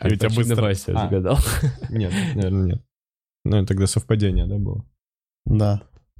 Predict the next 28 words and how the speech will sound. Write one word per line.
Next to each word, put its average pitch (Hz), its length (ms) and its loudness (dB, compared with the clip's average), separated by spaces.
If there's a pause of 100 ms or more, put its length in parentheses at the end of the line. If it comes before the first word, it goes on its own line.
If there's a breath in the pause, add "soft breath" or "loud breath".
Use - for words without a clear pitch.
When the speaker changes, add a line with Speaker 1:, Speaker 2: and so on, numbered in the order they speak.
(880)
Speaker 2:
Но 104 220 2
у 104 60 2
них 107 200 0
есть 107 220 0
на 92 100 2
ферме 85 340 2
Аль 80 80 0
Пачино, 90 420 -2
естественно. - 640 -2 (520)
Это 101 300 -2
же 85 240 4 (140)
Speaker 1:
Альпака, 127 500 2
она 113 160 2
ж - 160 -4
опасная, 113 640 0
нет? 101 300 -2 (160)
Speaker 2:
Не. 104 800 2 (200)
Speaker 1:
Альпасная. 101 760 0
Speaker 2:
Не, 104 240 2
она 95 320 2
это, 110 160 -2
это 113 240 0
овечка. 110 640 -2 (400)
Альпака — 98 600 0
это, 92 360 0
э, - 320 -2 (180)
овечка, 98 720 0 (320)
э, - 80 0